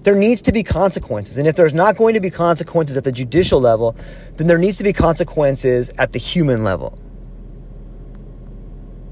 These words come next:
Like a spectacle. There needs to be a spectacle. Like, if indeed,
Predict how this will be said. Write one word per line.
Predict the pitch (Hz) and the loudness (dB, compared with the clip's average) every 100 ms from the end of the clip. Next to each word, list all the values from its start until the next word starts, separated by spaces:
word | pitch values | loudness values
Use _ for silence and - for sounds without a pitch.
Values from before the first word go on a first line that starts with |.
| - - - - - | -16 -16 -16 -16 -4
Like | 120 - | -4 0
a | |
spectacle. | 117 - - - 190 185 - 131 123 92 82 - - - - - - | 0 0 -2 2 4 4 0 -4 0 -2 -2 -14 -18 -18 -18 -18 0
There | 151 | 4
needs | 165 202 220 - | 6 4 4 2
to | 180 | 2
be | 160 | 4
a | 131 | 2
spectacle. | - - - - 170 190 - 127 92 73 - - - - - - | 2 0 -2 2 2 2 0 -4 -6 -12 -16 -20 -20 -18 -20 -6
Like, | 151 139 - - - - - - - - - - - | 0 0 0 -20 -20 -20 -20 -20 -18 -18 -18 -18 4
if | 208 196 | 4 6
indeed, | 247 208 233 220 208 202 | 2 4 2 4 0 -4